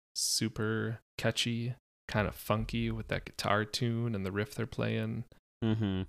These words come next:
Speaker 1: Um, and this is one where I think you were alluding to it, where, like, there's a certain, I don't know if it's, like, a, if it's a solo, quote unquote, but some sort of piano riff that gets played towards, like, the middle or second half that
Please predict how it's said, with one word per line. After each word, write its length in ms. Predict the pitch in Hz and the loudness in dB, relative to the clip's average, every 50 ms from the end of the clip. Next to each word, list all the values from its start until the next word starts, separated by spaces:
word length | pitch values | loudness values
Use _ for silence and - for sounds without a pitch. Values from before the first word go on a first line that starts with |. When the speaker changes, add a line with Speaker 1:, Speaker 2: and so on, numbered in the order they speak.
| - - - 113 | -6 -4 -2 -2
Speaker 1:
Um, 400 | 107 98 - - - - - - _ - - | 0 0 -2 -4 -6 -8 -10 -14 _ -2 0
and 180 | 131 117 110 | 0 2 2
this 180 | 120 151 - - | 0 0 2 2
is 180 | 135 113 117 123 | 2 0 0 0
one 400 | 101 101 104 - - 110 117 - - - | -2 -2 -2 -2 -2 -4 -6 -8 -8 -2
where 120 | 98 98 | -2 -2
I 20 | 101 | -2
think 280 | - - 104 101 - - | -2 -6 -8 -6 -4 -2
you 100 | 104 101 | 0 2
were 140 | 98 90 90 | 2 2 0
alluding 420 | 101 101 110 - - - 95 - | 0 -2 -4 -4 -4 -6 -6 -6
to 180 | - - 113 107 | -4 -4 -2 -2
it, 140 | 95 - - | -2 -2 -2
where, 120 | 110 104 104 | -2 -2 -2
like, 400 | 107 90 - - - - - - _ _ _ _ _ _ _ _ _ _ _ _ _ - | 0 -2 -2 -4 -6 -12 -18 -20 _ _ _ _ _ _ _ _ _ _ _ _ _ -2
there's 180 | - 101 101 104 | 0 0 0 0
a 40 | 90 | 0
certain, 440 | - - 120 113 - 107 107 104 104 | 0 0 0 0 0 0 -2 -2 -2
I 100 | - - | 2 2
don't 120 | 117 110 101 | 2 2 2
know 80 | 98 | 0
if 120 | 95 - - | -2 -2 -4
it's, 120 | - - | -4 -2
like, 160 | 80 90 - | -2 -2 0
a, 260 | 92 92 92 92 110 - _ _ _ _ _ _ _ _ _ _ _ _ _ - | 0 0 0 0 -2 -6 _ _ _ _ _ _ _ _ _ _ _ _ _ -16
if 60 | - 127 | -10 -8
it's 100 | 101 - | -4 -2
a 200 | 87 - - - - - | -2 -2 -4 -6 -4 0
solo, 600 | - - - 110 104 104 98 98 101 101 98 - | 2 2 4 4 4 4 4 4 2 2 0 -2
quote 280 | - - - 107 98 | -4 -2 -2 -2 0
unquote, 320 | 95 98 - - 98 101 - | -2 -4 0 0 0 0 0
but 100 | - 101 | 0 0
some 180 | - 110 104 98 | 0 0 2 0
sort 200 | - 95 87 85 | 0 0 0 -2
of 160 | 82 104 - _ _ _ _ _ _ _ _ _ - | -4 -6 -8 _ _ _ _ _ _ _ _ _ -12
piano 380 | - - - 101 98 98 95 90 | -8 -2 0 2 2 2 2 0
riff 320 | 92 92 95 95 92 - - | 0 0 0 -2 -2 -2 -4
that 160 | 87 87 - | -6 -6 -4
gets 300 | 92 90 - - - - _ - | -6 -4 -2 -4 -4 -4 _ -10
played 480 | - - 110 101 98 95 95 95 85 - - _ _ _ - | -2 0 2 2 2 0 -2 -4 -8 -12 -14 _ _ _ -12
towards, 220 | - - - 92 - | -6 -6 -4 -2 -2
like, 180 | 92 101 - | -4 -4 -4
the 80 | - 98 | -4 -2
middle 260 | 98 95 95 95 92 | 0 0 0 2 2
or 360 | 92 95 92 95 92 92 92 | 0 0 0 -2 -2 -4 -2
second 340 | 95 - - 95 - - - | -2 -2 -2 -2 -4 -4 -6
half 380 | 107 104 98 92 - - - - | -4 -2 -2 -2 -4 -4 -8 -6
that 160 | - - - | -4 -4 -4